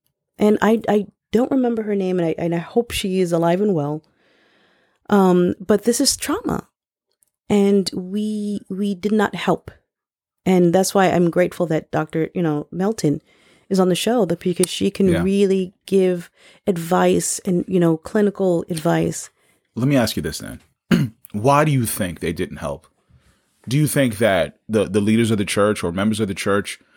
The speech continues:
Speaker 2: were, do you think their hearts were in the right place, that they wanted to do what was best, or they just, they just didn't know how, or they didn't want to do what was right, or they just wanted to,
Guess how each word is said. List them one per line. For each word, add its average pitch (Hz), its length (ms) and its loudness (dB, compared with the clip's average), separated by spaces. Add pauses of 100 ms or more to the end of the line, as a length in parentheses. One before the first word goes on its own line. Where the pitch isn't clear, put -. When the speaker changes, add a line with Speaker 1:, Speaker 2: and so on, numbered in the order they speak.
(240)
Speaker 2:
were, 92 540 0 (1300)
do 123 80 -4
you 131 60 -2
think 135 160 -2
their 98 160 2
hearts 117 360 0
were 135 60 0
in 127 60 2
the 120 80 2
right 117 180 2
place, 123 460 0
that 98 140 -2
they 87 120 -4
wanted 95 520 -2
to 117 100 -10
do 120 80 -2
what 117 180 -2
was 104 140 -4
best, 120 640 0 (640)
or 95 640 2 (320)
they 101 180 0
just, 98 240 -6 (160)
they 104 100 0
just 95 200 -6
didn't 101 180 -2
know 92 140 0
how, 117 640 0
or 107 260 2
they 113 120 0
didn't 117 320 -4
want 117 220 0
to 110 60 2
do 110 320 0
what 101 200 -2
was 95 160 -6
right, 110 300 0 (320)
or 107 140 2
they 101 100 2
just 107 260 -4
wanted 104 280 -2
to, 101 420 -4